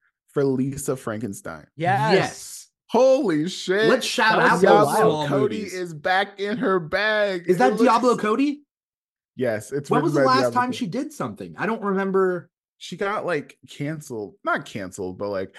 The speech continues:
Speaker 1: I think the world had to catch up to movies like Jennifer's Body. You know,
Speaker 3: Yes.
Speaker 1: like,
Speaker 2: Mm-hmm.
Speaker 1: it kinda had, like, a
Speaker 3: Yeah.
Speaker 1: resurgence and everything, and we had, like, we welcomed Diablo Cody back with open arms. But if you remember when Juno and Di-, uh,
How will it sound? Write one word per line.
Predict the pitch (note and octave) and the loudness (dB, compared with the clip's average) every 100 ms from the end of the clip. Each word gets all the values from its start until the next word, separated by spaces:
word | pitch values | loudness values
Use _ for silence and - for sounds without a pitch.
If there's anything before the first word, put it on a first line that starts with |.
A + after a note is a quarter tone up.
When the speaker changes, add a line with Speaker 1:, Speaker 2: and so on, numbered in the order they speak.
| - - - | -20 -20 -8
Speaker 1:
I | - | -4
think | F#3 F4 F#3 C#3+ | -2 -2 -4 0
the | C#3 | 2
world | C3 C3 C3+ C#3+ C3+ B2+ A#2+ | 2 2 2 2 0 -2 -8
had | C#3 C#3 B2 | -6 -4 -4
to | A#2+ | -8
catch | - - C3 - | -8 -6 -4 -4
up | B2 - | -6 -4
to | A#2+ | -4
movies | B2 A#2+ A2+ | -2 -2 -4
like | A2 G#2 - A#2+ | -4 -6 -10 -10
Jennifer's | B2 B2 A#2 A2+ G2+ | -6 -6 -6 -10 -6
Body. | A2 G#2 G#2 G2+ G2+ _ _ _ _ _ _ _ _ | -4 -2 -4 -6 -10 _ _ _ _ _ _ _ _
You | C#3+ C#3+ | -2 0
know, | D3 C#3 | 0 -2
Speaker 3:
Yes. | F3+ D3+ | -2 0
Speaker 1:
like, | C#3 B2+ - | 0 0 -8
Speaker 2:
Mm-hmm. | A#2+ A#2+ A2 - | -16 -16 -14 -14
Speaker 1:
it | E3 | -10
kinda | - G3+ F#3 | -2 0 2
had, | D#3+ C#3+ | 2 2
like, | C#3 C#3 | -2 0
a | E3+ | 0
Speaker 3:
Yeah. | D#3+ | 0
Speaker 1:
resurgence | B2+ C3+ B2+ B2+ B2 | 0 -2 -2 -4 -6
and | B2+ | -6
everything, | A#2+ A#2+ B2+ B2 | -6 -4 -4 -4
and | B2 | -4
we | C3 | -4
had, | C#3 A#2+ | -6 -4
like, | A#2+ A2+ - | -4 -4 -6
we | C#3 | -6
welcomed | C3 C#3 C#3+ C#3+ C3 | 0 0 0 -4 -2
Diablo | C3+ B2+ B2+ C3 C3 | 0 2 0 -4 -6
Cody | - C3 B2+ | -6 -4 -2
back | A#2+ B2 B2 | 2 0 0
with | A#2+ A#2 | -4 -6
open | A2 B2 | -8 -4
arms. | B2 B2 A#2+ | -4 -2 -2
But | C3 C3 - - _ | -2 -2 -10 -20 _
if | - F3 | -6 -2
you | C4 A#4 | 0 0
remember | F3+ F#3+ F#3+ F3+ | 0 -2 0 -2
when | D3+ D3 C3+ | -2 -4 -4
Juno | C3+ A#3 - F4 | -4 -4 -6 -6
and | A#3 E3+ | -6 -4
Di-, | D3 - | -4 0
uh, | C#3+ C3+ C3 | 2 2 2